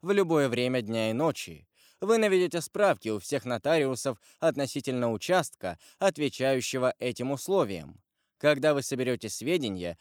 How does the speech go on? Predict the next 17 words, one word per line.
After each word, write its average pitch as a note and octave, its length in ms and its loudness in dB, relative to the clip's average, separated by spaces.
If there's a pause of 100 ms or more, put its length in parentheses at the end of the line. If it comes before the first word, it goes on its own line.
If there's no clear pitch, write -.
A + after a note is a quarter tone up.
(200)
вы F#3 240 4
отправитесь C3 580 -2
посмотреть, A2+ 720 -4 (260)
и B2 80 -4
если C3+ 600 0
одобрите, G2+ 880 -2 (340)
купите F#3 640 0 (180)
на F3 160 0
своё C3 480 2
имя. G#2 400 -4 (320)
Корвет, C3 480 2
вероятно, C#3 680 2 (200)
уже D#3+ 320 2
на B2 120 0
пути B2 480 -4 (120)
в - 100 -20
Фекан. G#3 520 0